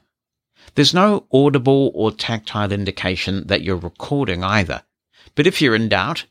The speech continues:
you can repeatedly press record, and once you're recording,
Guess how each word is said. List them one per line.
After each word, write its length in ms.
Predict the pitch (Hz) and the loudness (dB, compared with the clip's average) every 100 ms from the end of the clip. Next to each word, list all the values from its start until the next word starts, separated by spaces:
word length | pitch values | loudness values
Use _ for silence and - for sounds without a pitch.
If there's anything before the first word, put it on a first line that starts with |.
| - | -6
you 100 | 107 | -6
can 400 | - - 143 139 | -4 -2 0 0
repeatedly 640 | 117 - 123 - 95 101 | -2 0 -2 -2 -4 -6
press 480 | 95 - 156 165 - | -6 -8 -4 -4 -4
record, 460 | 110 - 90 80 - _ _ _ _ - | -6 -6 -6 -6 -10 _ _ _ _ -2
and 100 | 98 | 0
once 240 | 180 - | 0 0
you're 80 | 147 | -2
recording, 600 | 107 107 107 104 104 | -2 -6 -4 -2 -2